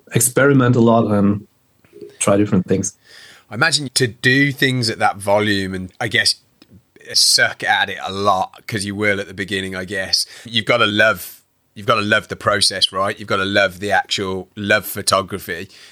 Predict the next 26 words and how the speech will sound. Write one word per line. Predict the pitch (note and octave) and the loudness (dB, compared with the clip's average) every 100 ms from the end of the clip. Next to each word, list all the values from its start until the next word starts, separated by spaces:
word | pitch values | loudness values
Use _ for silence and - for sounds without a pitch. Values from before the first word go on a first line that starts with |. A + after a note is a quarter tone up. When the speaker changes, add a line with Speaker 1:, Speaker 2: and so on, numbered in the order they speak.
| _ | _
Speaker 2:
Um, | G2+ G2 F#2+ F#2+ F#2+ F#2+ G2 _ _ F#2 F2 | 0 2 2 2 0 -2 -10 _ _ -20 -14
was | B2 B2+ | -6 -4
it | C#3 | 0
that | C#3 | 2
love | A#2+ B2 B2+ | 2 2 2
of | B2 | -2
photography, | - - A2+ A2+ A#2 A#2+ B2 | -4 0 2 0 0 -2 2
like, | A#2 A2 - | 0 0 -6
kind | - A2+ | -8 -4
of | G#2+ F#2 - | -4 -8 -8
the | |
love | A2 A#2+ A#2 | -2 0 0
of | |
the | A2 | -6
process? | - A#2 A2 G#2+ A2 G#2 - - - | 0 2 4 2 2 0 2 0 0
Uh, | A2 G#2+ G#2 - | 0 0 0 -2
did | A#2+ | -2
that | D3 D3+ - _ _ _ | 0 0 -2 _ _ _
really | A#2 C3 B2 | 0 2 2
help | A2+ B2 A#2 | -2 -4 -6
you | A#2+ G#2+ | -8 -4
get | A2+ - | -4 -4
through | - A2+ A#2+ A#2 A2+ | -8 0 2 2 2
that | G#2+ - | 0 2
kind | A2+ G#2 | 0 0
of | G2 | -4